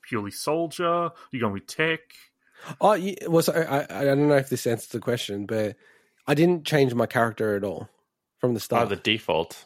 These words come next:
Speaker 3: What's
Speaker 1: So
Speaker 3: the
Speaker 1: it's probably,
Speaker 3: default
Speaker 1: so it's
Speaker 3: class?
Speaker 1: probably, like, soldier or something.
Speaker 2: Yeah, it's a
Speaker 3: I think
Speaker 2: soldier.
Speaker 3: soldier
Speaker 2: It's a
Speaker 3: default
Speaker 2: soldier.
Speaker 3: class, yeah.
Speaker 1: Oh, man. S-, the biotic stuff in the Mass Effect games is awesome. Uh,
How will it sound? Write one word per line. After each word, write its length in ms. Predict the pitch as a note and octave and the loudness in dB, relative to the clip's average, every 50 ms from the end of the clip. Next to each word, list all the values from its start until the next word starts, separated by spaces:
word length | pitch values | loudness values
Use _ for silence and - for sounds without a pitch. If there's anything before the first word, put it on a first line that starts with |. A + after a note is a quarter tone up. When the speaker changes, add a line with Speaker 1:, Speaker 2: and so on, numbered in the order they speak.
| _ _ _ | _ _ _
Speaker 3:
What's 140 | - C#3 - | -6 2 4
Speaker 1:
So 60 | B2+ | 4
Speaker 3:
the 40 | A2+ | 4
Speaker 1:
it's 80 | A2 F2+ | 4 4
probably, 220 | G#2 D#3 C3 B2+ - | 2 2 2 2 0
Speaker 3:
default 80 | A2+ - | 0 0
Speaker 1:
so 120 | - C#3+ | 0 0
it's 60 | A#2+ - | 0 2
Speaker 3:
class? 60 | - | 2
Speaker 1:
probably, 200 | F3 E3 C#3+ A#2+ | 0 2 4 2
like, 120 | A2 - - | 2 0 -2
soldier 540 | - - G2 F#2+ A2+ B2 - A#2 G#2+ G2+ | -4 -4 -4 -4 -4 -6 -6 -10 -12 -12
or 60 | G2+ - | -14 -14
something. 180 | - - D#3+ | -2 2 4
Speaker 2:
Yeah, 80 | E3 D3 | 4 4
it's 80 | C3+ | 2
a 20 | C#3+ | 2
Speaker 3:
I 20 | |
think 40 | - | 2
Speaker 2:
soldier. 260 | E3+ D3+ D3 B2+ A#2 | 4 4 4 4 2
Speaker 3:
soldier 120 | G2 - G#2+ | -2 -4 -2
Speaker 2:
It's 80 | - | -2
a 40 | C#3 | 0
Speaker 3:
default 60 | B2+ - B2+ A#2+ G2+ | 2 2 0 0 0
Speaker 2:
soldier. 60 | G2+ | -2
Speaker 3:
class, 240 | E2 D#2+ F2+ - - | -4 -6 -6 -8 -10
yeah. 260 | E2 E2 - A2+ G2+ | -8 -4 -2 0 0
Speaker 1:
Oh, 40 | G2+ | 0
man. 240 | G2+ G#2 G#2 G#2 G2+ - - - - _ _ | 0 0 -4 -4 -4 -8 -16 -20 -20 _ _
S-, 200 | - - - - B2 B2+ | -12 -10 -10 -10 0 0
the 100 | D3 - | 0 2
biotic 520 | - D3+ C#3 C#3 C#3 C#3 C3+ C#3 C3 - | 6 6 8 8 8 8 6 4 -2 -4
stuff 340 | - - C3 A#2 G#2+ - - | -2 2 2 2 2 0 -6
in 160 | A#2 G#2+ G#2 | -10 -10 -10
the 60 | G2+ G2+ | -12 -12
Mass 300 | G2+ G2+ G2+ G2 - - | -8 -6 -6 -6 -6 -10
Effect 200 | - A#2+ - _ | -14 -16 -12 _
games 300 | - - - - - - | -12 -12 -12 -14 -16 -16
is 80 | B2 - | -14 -12
awesome. 320 | - - - - B2 B2 | -12 -12 -12 -12 -8 2
Uh, 140 | - D3+ D3+ | 4 4 4